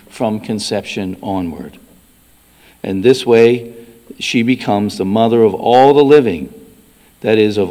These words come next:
all who are spiritually alive, because they are joined to her Son,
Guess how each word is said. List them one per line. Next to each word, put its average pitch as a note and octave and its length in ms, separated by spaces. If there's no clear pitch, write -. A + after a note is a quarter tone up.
all C#3 360
who D3+ 140
are C3+ 100
spiritually F3+ 760
alive, G#2+ 640
because A#2+ 340
they A#2 120
are A#2 140
joined A#2 420
to A#2 140
her B2 180
Son, F#2 500